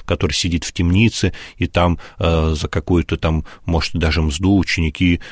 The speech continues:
договорились со стражами, что вот у него будут пищи и материалы, что он сможет пользоваться какой-то свечой,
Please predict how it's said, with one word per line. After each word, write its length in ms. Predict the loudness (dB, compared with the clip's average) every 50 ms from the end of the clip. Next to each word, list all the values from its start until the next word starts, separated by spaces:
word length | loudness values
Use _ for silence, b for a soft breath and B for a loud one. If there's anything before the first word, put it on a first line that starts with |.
| B B
договорились 680 | -2 -2 0 2 2 2 2 2 4 2 2 2 0 0
со 100 | -2 -4
стражами, 560 | -4 -4 -2 0 2 2 2 2 0 -2 -2
что 160 | -2 -2 -2
вот 220 | -2 -2 -2 -2
у 20 | -2
него 140 | -2 0 0
будут 320 | -2 -2 -2 -4 -6 -4
пищи 340 | -2 0 0 0 0 -2 -2
и 40 | -2
материалы, 580 | -2 -2 -2 -2 0 2 4 4 4 4 2 0
что 160 | -2 -2 -2
он 60 | -2
сможет 340 | -2 -2 -2 -4 -4 -4 -4
пользоваться 480 | -2 0 0 0 0 -2 -4 -6 -6
какой-то 340 | -8 -8 -8 -6 -6 -4 -4
свечой, 540 | -4 -4 -4 -4 -4 -2 0 2 2 2 2